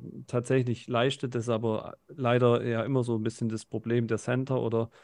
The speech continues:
generell von den Spielern. Ähm,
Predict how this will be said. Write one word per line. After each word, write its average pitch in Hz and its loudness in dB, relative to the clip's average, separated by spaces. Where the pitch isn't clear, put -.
generell 117 4
von 123 -2
den 113 2
Spielern. 123 0
Ähm, 110 6